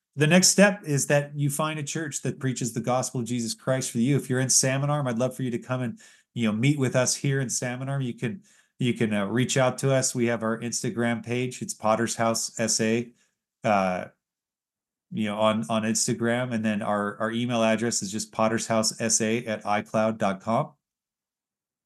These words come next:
And so please reach out to us and let, let me know you've prayed, or if you're in Salmon Arm, reach out, let, and, and, you know, our services are ten thirty on Sunday,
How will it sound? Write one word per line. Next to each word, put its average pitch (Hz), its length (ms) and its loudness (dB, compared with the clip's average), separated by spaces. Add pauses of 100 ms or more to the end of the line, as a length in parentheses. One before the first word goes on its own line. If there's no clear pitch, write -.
(760)
And 107 140 0
so 131 140 4
please 151 320 6
reach 139 240 0
out 147 200 2
to 120 140 -2
us - 380 -8 (500)
and 123 140 2
let, 135 180 4
let 135 140 4
me 143 80 4
know 131 180 4
you've 123 240 2
prayed, 139 380 -2
or 117 180 -2
if 113 160 -4
you're 127 120 -2
in 123 100 -4
Salmon 135 340 -2
Arm, 131 140 -4
reach 120 260 -6
out, 135 180 -2
let, 123 180 -6
and, 113 340 -8
and, 104 400 -2
you 113 60 -2
know, 110 60 2
our 110 80 2
services 113 460 0
are 113 100 -2
ten 123 240 -4
thirty 123 460 -2 (400)
on 117 180 2
Sunday, 147 640 4